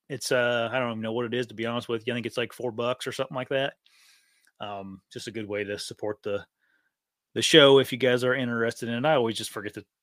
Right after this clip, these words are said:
to mention that stuff on here. I feel I don't, I don't like mentioning it, to be honest with you. Um, anyway, members, if you wanna, if you wanna hop on there and, and check it out, try it. If you don't like it, just get off of it. Uh, it's not that I don't think there's any obligation to sign up for a year or anything crazy like that.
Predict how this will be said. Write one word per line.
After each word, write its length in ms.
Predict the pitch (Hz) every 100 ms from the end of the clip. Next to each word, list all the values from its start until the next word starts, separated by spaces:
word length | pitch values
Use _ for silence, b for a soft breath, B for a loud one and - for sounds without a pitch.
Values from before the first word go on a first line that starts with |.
| -
to 120 | -
mention 320 | 101 101 - 101
that 120 | 113
stuff 300 | - 101 -
on 120 | 101
here. 400 | 92 101 101 - _
I 80 | -
feel 320 | - 110 107
I 80 | 110
don't, 160 | 107 107
I 80 | -
don't 160 | 117 110
like 160 | 104
mentioning 400 | 101 101 104 101
it, 140 | 104 110
to 60 |
be 120 | 98 98
honest 240 | 101 101
with 180 | 107 -
you. 100 | 120 - B B B B B
Um, 400 | 127 120 113 110 _ -
anyway, 320 | 226 190 175 - _ _ _ _ _ _ -
members, 420 | 175 180 175 - -
if 80 | -
you 80 | 139
wanna, 300 | 147 139 143 -
if 120 | -
you 80 | 139
wanna 140 | 135
hop 220 | 135 139
on 180 | 135 131
there 280 | 127 131 127
and, 120 | 113 B B B -
and 100 | 123
check 180 | 143
it 80 | 131
out, 260 | 123 131 -
try 340 | - 123 127
it. 100 | 131 -
If 60 | -
you 60 |
don't 120 | 117
like 240 | 117 110 120
it, 100 | 117
just 240 | 107 - _ _ _ -
get 100 | 113
off 220 | 107 107
of 160 | 101 92
it. 80 | - _ -
Uh, 300 | 113 101 95 95 135
it's 120 | 127
not 160 | 117
that 80 | 107
I 40 | 104
don't 100 | 107
think 120 | 104
there's 140 | 101
any 140 | 104 95
obligation 640 | 101 98 98 104 - 98
to 100 | 95
sign 240 | - 110
up 140 | 104 -
for 160 | 107
a 40 | 104
year 220 | 107 107
or 40 |
anything 200 | 104 104
crazy 320 | 104 104 104 107
like 200 | 101 -
that. 240 | 101 104